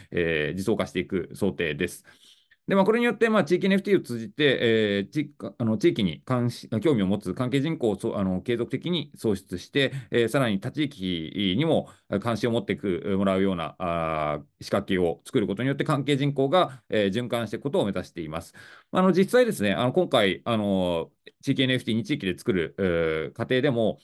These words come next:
例えば中標津に関心を持って、えー、参加された方が、えー、紀の川にも関心を持って、えー、そちらの、えー、プロダクト開発にも関わるですとか、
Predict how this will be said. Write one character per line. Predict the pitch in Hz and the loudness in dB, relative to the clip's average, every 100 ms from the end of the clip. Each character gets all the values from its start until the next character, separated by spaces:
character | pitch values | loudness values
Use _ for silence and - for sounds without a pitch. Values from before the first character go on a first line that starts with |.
| _ _ | _ _
例 | - 190 | -4 0
え | |
ば | 165 | 0
中 | 123 123 147 | 0 0 -2
標 | 156 135 | 0 -2
津 | - 107 101 | -4 -2 -2
に | 139 | -2
関 | 151 139 | 0 0
心 | 131 | 0
を | 120 | -4
持 | 123 | -6
っ | - | -4
て、 | 95 82 - - | -2 -2 -6 -6
え | 98 92 | 0 0
ー、 | |
参 | 95 110 | 0 -2
加 | 104 | 0
さ | 110 | 0
れ | |
た | 104 | -2
方 | 131 147 | -2 0
が、 | 151 95 - _ | 2 2 -2 _
え | 101 | -6
ー、 | |
紀 | 101 | 2
の | 139 | 2
川 | 127 120 | 2 0
に | 175 | 0
も | 113 | -2
関 | 104 | -2
心 | 98 110 | -2 -4
を | |
持 | 104 | -4
っ | 98 | -6
て、 | _ 107 80 _ | _ 0 0 _
え | 95 98 | 0 0
ー、 | |
そ | 113 | 0
ち | 127 | 0
ら | 117 | 0
の、 | 127 143 - _ | 2 0 -2 _
え | - 98 87 _ | 0 0 0 _
ー、 | 98 | -6
プ | 127 | 0
ロ | 110 | 0
ダ | |
ク | 104 | 0
ト | - | -2
開 | 110 | -2
発 | 95 139 | -2 -4
に | |
も | 165 143 | -4 -4
関 | _ 110 | _ 2
わ | 98 | 2
る | 78 | -2
で | |
す | 80 | -8
と | 73 | -12
か、 | 85 | -10